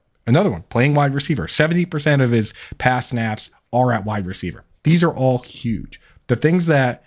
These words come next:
he isn't good at, or that the boxes he doesn't check, are, uh, he's not great versus man-to-man. And that is very important in the red zone because it's all zero coverage down there, right? So, like,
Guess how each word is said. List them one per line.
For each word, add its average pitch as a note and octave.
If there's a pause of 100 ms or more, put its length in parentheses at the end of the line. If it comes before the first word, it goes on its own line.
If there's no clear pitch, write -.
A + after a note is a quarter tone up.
(120)
he A2+
isn't G#3
good F#2+
at, D#2
or G#2+
that G#2+
the A2+
boxes C#3
he A2
doesn't C3+
check, G#3+ (920)
are, A#2+ (260)
uh, A#2
he's A#2
not B2+
great C3
versus A2
man-to-man. G2 (300)
And A2+
that D#3+
is C3
very A#2+
important G2
in F#2
the F2+
red F2
zone C#2
because A2+
it's G#2+
all B2+
zero B2
coverage -
down D2+
there, G1+
right? G2+
So, A#2
like, G2+